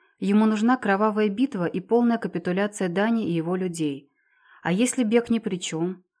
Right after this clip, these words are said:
Зачем ему убивать Соню? Она обычная танцовщица в клубе. Её прикончил тот, кто знал о её связи с Ромкой. Я уверена, в гибели девушки замешан мой брат. Косвенно, конечно.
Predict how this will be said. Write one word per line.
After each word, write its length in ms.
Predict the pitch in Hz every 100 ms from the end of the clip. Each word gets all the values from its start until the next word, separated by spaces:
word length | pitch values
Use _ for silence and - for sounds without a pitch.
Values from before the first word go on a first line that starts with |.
| _
Зачем 440 | - 202 208 277 254
ему 260 | 202 196
убивать 380 | 190 202 196 190
Соню? 480 | - 208 165 139 127 _ _ _ _
Она 280 | 202 214 226
обычная 400 | 233 269 254 233
танцовщица 680 | 226 226 247 233 220 220
в 100 | 214
клубе. 480 | - 220 190 147 143 _ _ _ _ -
Её 220 | 185 214
прикончил 540 | 220 233 233 220 220
тот, 260 | 208 262 269
кто 200 | - 208
знал 340 | 196 233 233
о 80 | 202
её 180 | 196 202
связи 380 | - 208 214 208
с 140 | -
Ромкой. 580 | 202 165 147 - 135 - _ _ _
Я 220 | - 202 214
уверена, 480 | 214 233 190 170
в 60 | 156
гибели 320 | 180 214 220
девушки 440 | 208 240 233 - 208
замешан 460 | 208 208 214 202
мой 160 | 202 196
брат. 360 | 185 160 139 _ _ _
Косвенно, 460 | - 226 - 165 147
конечно. 600 | 151 151 143 - 139